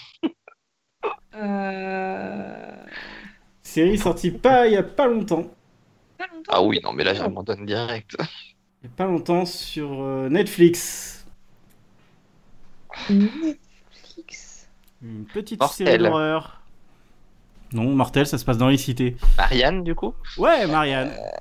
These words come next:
Speaker 1: ah, ça se passe
Speaker 3: Voilà.
Speaker 1: là-bas ?
Speaker 2: Ouais, ça se passe en Bretagne, euh,
Speaker 1: Ah, bah dis.
Speaker 2: fourré au fin fond de la Bretagne.
Speaker 1: Ça me donne encore plus envie de la regarder, dis donc.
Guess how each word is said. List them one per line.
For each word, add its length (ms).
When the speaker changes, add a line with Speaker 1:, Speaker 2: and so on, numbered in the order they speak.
Speaker 1:
ah, 80
ça 160
se 60
passe 140
Speaker 3:
Voilà. 160
Speaker 1:
là-bas ? 480
Speaker 2:
Ouais, 80
ça 120
se 80
passe 200
en 80
Bretagne, 440
euh, 320
Speaker 1:
Ah, 180
bah 100
dis. 380
Speaker 2:
fourré 480
au 80
fin 160
fond 100
de 80
la 80
Bretagne. 520
Speaker 1:
Ça 120
me 100
donne 140
encore 260
plus 200
envie 140
de 60
la 60
regarder, 380
dis 100
donc. 240